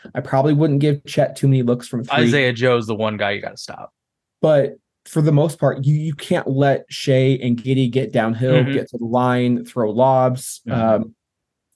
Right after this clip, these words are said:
Speaker 1: you have to clog the paint, and you have
Speaker 2: Yeah.
Speaker 1: to play a little bit of a messy game, I, I think, to keep this one close. Uh, this one concerns me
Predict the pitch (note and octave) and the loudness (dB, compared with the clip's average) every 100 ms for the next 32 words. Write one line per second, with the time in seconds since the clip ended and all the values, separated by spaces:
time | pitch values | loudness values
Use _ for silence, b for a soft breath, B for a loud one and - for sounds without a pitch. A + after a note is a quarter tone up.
0 | - B2+ C#3 E3 D3 - B2 G#2 - A2+ | -8 0 2 2 -2 0 0 0 -4 -4
1 | - - B2 A#2+ A#2 G#2+ C#3 C3 B2 A#2+ | -2 0 2 2 0 0 0 0 2 2
2 | A#2+ A2 G#2+ G#2 G#2+ G#2 G2 F#2 F#2+ - | 0 0 0 0 0 -4 -2 -2 -4 -4
3 | A2+ E2+ A2+ A#2+ A2+ B2 - A#2+ A#2+ A2 | -2 0 0 0 -2 -4 -2 -4 -2 -4
4 | - A#2 G#2 G2+ - B B B - - | 0 2 2 0 -6 B B B -10 -2
5 | A#2 A2+ - A2+ A2+ F#2+ - A#2+ A#2+ C#3 | -2 -2 -4 0 2 2 0 -4 0 0
6 | D#3+ - C#3+ C#3+ C3 B2+ - - - A#2+ | 0 -2 2 2 4 2 0 -4 0 0
7 | A#2+ A2+ A#2+ B2 B2+ B2 C3 | -2 0 0 2 0 0 -2